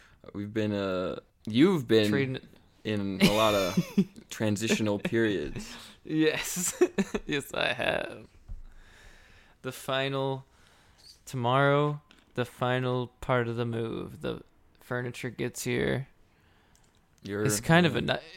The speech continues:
Speaker 2: it's kind of a nightmare. I haven't told you yet.
Speaker 1: What?
Speaker 2: So, Chicago has a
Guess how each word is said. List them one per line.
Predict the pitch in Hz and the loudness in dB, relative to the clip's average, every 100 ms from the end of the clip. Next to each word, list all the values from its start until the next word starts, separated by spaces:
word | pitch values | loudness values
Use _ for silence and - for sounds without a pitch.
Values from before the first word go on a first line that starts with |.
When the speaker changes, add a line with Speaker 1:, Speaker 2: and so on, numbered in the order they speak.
| 156 | 0
Speaker 2:
it's | 143 | 2
kind | 180 185 | 6 6
of | 165 | 4
a | 127 | 0
nightmare. | 127 131 - - - 147 175 _ _ | 0 -2 -2 -6 -6 -8 -16 _ _
I | 120 | -6
haven't | 135 135 | -4 -4
told | - 131 131 | -6 -6 -6
you | - | -10
yet. | - - _ _ - | -8 -10 _ _ -10
Speaker 1:
What? | 110 113 71 - - _ _ _ _ _ - | -2 -2 -2 -6 -20 _ _ _ _ _ -10
Speaker 2:
So, | - 139 135 127 - _ _ _ _ - | 0 2 2 0 -6 _ _ _ _ -10
Chicago | - 139 147 151 156 160 156 - - | -8 2 4 6 6 4 4 0 -6
has | 135 139 131 | -4 -2 0
a | 123 120 | 0 -2